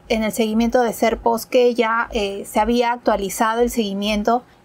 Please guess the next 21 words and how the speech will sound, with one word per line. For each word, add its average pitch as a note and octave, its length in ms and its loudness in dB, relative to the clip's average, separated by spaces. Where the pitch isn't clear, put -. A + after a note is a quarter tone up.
Este F4+ 180 0
paquetito C4 420 2
yo C#4 140 4
lo C#4+ 100 4
recibí, B3+ 380 2
si C4+ 100 0
no C4 80 4
me C4+ 80 2
equivoco, B3 420 2
la B3 160 0
segunda D4 640 2
o A#3+ 120 2
tercera B3 400 2
semana A#3 400 2
de A3 80 -2
marzo. A3 500 0
También C#4+ 280 2
de D#4 100 2
todas D#4 160 2
maneras, C4+ 640 0
eh, A3 300 0